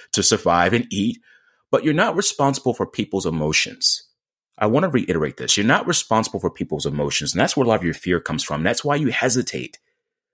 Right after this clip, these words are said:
That's why we're not able to be our really true selves and really express from a deeper level of, of what we really want to say and do, because we're not fearing less in today's society.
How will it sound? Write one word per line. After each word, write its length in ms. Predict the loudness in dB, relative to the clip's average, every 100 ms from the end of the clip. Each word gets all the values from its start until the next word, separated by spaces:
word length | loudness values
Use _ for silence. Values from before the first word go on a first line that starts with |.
| _
That's 160 | -2 2
why 80 | 2
we're 100 | 2
not 200 | 0 -2
able 200 | -2 -2
to 80 |
be 180 | 0 2
our 100 | 2
really 280 | 2 0 0
true 260 | 0 -2 0
selves 460 | 2 4 4 2 -2
and 440 | -4 -4 -6 -6
really 360 | -4 -2 0 0
express 600 | 0 0 0 -2 0 0
from 120 | 0
a 40 | -4
deeper 320 | -4 -4 0
level 420 | 2 2 4 2
of, 220 | 4 2 -2 -8
of 120 | -4 0
what 160 | 0
we 140 | 0 -2
really 300 | 0 0 2
want 240 | 2 2
to 40 |
say 460 | 0 0 2 4 4
and 240 | 2 -2
do, 380 | -2 0 0 -2 -10 _ _ _ _ -6
because 360 | -4 0 0
we're 160 | 2 0
not 300 | 2 0 0
fearing 480 | -4 0 2 0 0
less 560 | -2 -2 -2 -2 -4 -12 _ _ _ _ _ _ _ _ _ _ _ -8
in 100 | -4
today's 340 | -2 0 0
society. 560 | 0 2 2 0 -6